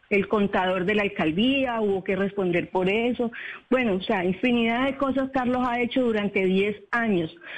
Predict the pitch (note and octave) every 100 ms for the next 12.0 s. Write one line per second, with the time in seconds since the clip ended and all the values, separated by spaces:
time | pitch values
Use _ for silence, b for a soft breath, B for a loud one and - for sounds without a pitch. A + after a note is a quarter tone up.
0 | B B G#3+ G3+ G3+ G#3 G3 G#3 A#3 A#3+
1 | A3 G#3 E3+ E3+ G3+ A3 G#3+ G#3 A#3 -
2 | F#3+ F3 - G#3+ G#3 A3+ A3 A#3 A#3+ A#3
3 | G3+ F#3 D#3+ G3+ G3 G3+ G3+ G3+ E3+ E3
4 | G3 F#3+ - F#3+ G3+ A#3 A3 C4 C4 B
5 | B B _ G3+ F#3+ F#3 F3 G#3+ G3+ G3+
6 | E3+ F3+ F3+ G3 F#3+ G3 G#3 A3+ A3+ G3+
7 | E3+ F#3 G3+ G#3 A#3+ A#3 A3 F#3 D#3+ -
8 | G#3+ G#3+ A3+ A3 F3+ D#3 - G3 F#3+ F3
9 | D#3+ - - _ _ _ _ - B B
10 | B B B G#3+ G#3 G3+ G3 F#3+ F#3+ -
11 | G#3 G3+ G3 G3 G3 G3+ F#3+ F#3 F3+ -